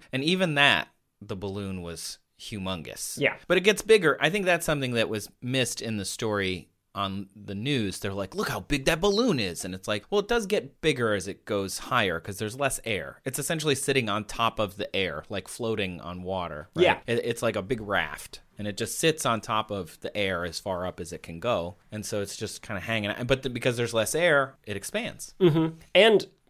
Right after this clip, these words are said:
Speaker 2: it gets hit by the sun,
Speaker 1: Mm-hmm.
Speaker 2: you know, during the daytime, which is also gonna make the molecules inside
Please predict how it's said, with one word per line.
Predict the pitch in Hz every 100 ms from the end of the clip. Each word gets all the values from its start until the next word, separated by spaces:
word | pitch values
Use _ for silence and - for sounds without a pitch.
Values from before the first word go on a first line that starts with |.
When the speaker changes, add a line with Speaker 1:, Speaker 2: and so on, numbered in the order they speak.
| _ -
Speaker 2:
it | 165 165
gets | 151 151
hit | - 156 156
by | 135
the | 123
sun, | - 120 123 147 165
Speaker 1:
Mm-hmm. | 127 123
Speaker 2:
you | 156
know, | 156
during | 156 135
the | 123
daytime, | 131 147 175 196 226
which | 147 139
is | 123
also | 127 127 135 123
gonna | 131 123
make | 123 123 107
the | 120 120 120 117
molecules | 123 117 120 120 123 120
inside | 120 - 110 113 127 127